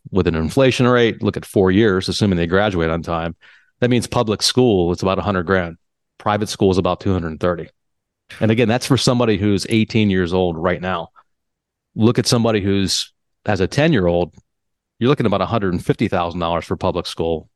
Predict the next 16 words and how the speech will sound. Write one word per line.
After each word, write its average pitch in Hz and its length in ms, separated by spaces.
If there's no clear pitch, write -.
about 98 200
three 120 140
hundred 98 180
and 82 120
forty 127 320
thousand 85 380
dollars 85 380
for 101 120
the 87 100
total 87 520
four 92 260
years 87 260
for 90 140
a 82 60
private 104 360
school. - 320